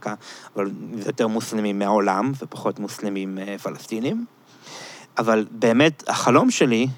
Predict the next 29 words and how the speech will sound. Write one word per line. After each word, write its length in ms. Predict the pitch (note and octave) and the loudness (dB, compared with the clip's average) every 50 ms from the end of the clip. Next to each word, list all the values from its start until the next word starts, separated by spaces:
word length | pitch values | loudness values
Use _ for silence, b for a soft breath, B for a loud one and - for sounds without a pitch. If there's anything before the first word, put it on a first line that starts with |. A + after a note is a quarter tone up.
| - - | -8 -6
כאילו, 320 | - G#2+ A2 A2 A2 A2+ | -4 -2 0 0 2 4
אני 140 | C3+ C3+ D3+ | 6 6 8
היום 280 | F3 F3 F3 E3 D#3+ D3 | 8 8 8 8 8 6
לא 120 | D3 C#3 | 6 6
פעיל 240 | C3+ D3 B2+ A2 G#2+ | 6 4 4 4 4
בהר 220 | G#2 G#2+ G2 F#2+ F#2+ | 2 2 2 0 -2
בית, 300 | F#2+ G2 F#2+ - - - | -4 -6 -6 -8 -12 -16
אני 140 | A#2 A2+ A#2 | -14 -10 -6
עולה 260 | G#2+ A2+ B2 B2 A#2+ | -2 0 2 2 2
בעצמי 580 | A2+ A2 - - - E4+ F#4 F4+ E4+ D4+ C4 A#3 - | 0 -2 -4 -4 -4 -4 -2 0 0 0 0 0 0
פעם 460 | - D3 C3 A#2 A2+ A#2 A#2+ A#2+ A2+ | 2 2 4 4 2 2 2 2 4
ב-, 220 | A#2 D3+ E3+ E3+ D#3 | 4 4 4 4 4
לא 100 | C3 B2 | 2 2
בתדירות 500 | C3 D3 - D3+ C3+ C#3 C3 C3+ C3 C3 | 0 2 0 0 2 2 2 0 0 0
מאוד 220 | C#3 C#3+ C3+ C3 B2+ | 0 0 0 0 0
גבוהה, 380 | B2 A#2+ B2 A#2+ B2 C3 C3 C3+ - B B B B B B B B B B | -2 -2 0 2 2 2 2 0 -2 B B B B B B B B B B
אבל 400 | - A#2+ A#2 A#2 G#2+ G#2 G2+ G2+ - - | -2 0 2 2 2 2 0 -4 -8 -10
החלום 420 | - - - - C#3 E3 G3 A3 A#3 | -6 -4 0 2 4 4 4 2 2
שלי 440 | - A3 G3 D#3+ C3+ B2+ B2 B2 C3+ C3 - B B B B B B | 4 4 4 4 4 2 2 0 -2 -4 -8 B B B B B B
זה 140 | - A2 B2 | 0 2 4
להקים 320 | A#2 A2+ A2 - C#3 C3 | 4 4 4 4 4 4
יום 120 | B2 A#2 A2+ | 6 4 4
אחד 240 | A2 - A#2+ A2 A2 A2+ - - | 4 4 4 4 2 2 0 2
ארגון 440 | B2+ B2 A#2 A2 A#2 A#2 A#2 A2+ A2 | 2 2 4 4 4 4 4 4 2
כזה 380 | - A2+ G#2 G#2 A2 G#2+ G#2+ G#2 B B B B B B | 2 2 4 4 4 2 2 -2 B B B B B B
ש-, 180 | - - - - A2 G#2 G#2 G#2 G#2 G#2+ A2 G#2+ G#2 G#2 G#2+ A2 - - | -10 -6 0 2 2 4 2 2 -2 -4 -4 -4 -4 -4 -4 -6 -6 -6
של 300 | - - G#2+ G#2 G#2 G2+ | -4 -2 -2 -2 -2 0
יהודים 480 | G#2+ A2+ A#2 A2+ A2 A#2 A2+ A2+ A2+ G#2+ | 2 2 4 4 4 2 2 2 2 0
ומוסלמים 800 | G2+ G#2+ G#2 G2+ A2 A#2 A2+ A#2 - B2 A2+ A2 A2 A2 A2 A2 | 0 0 2 2 2 2 0 0 0 -2 0 2 2 2 0 -2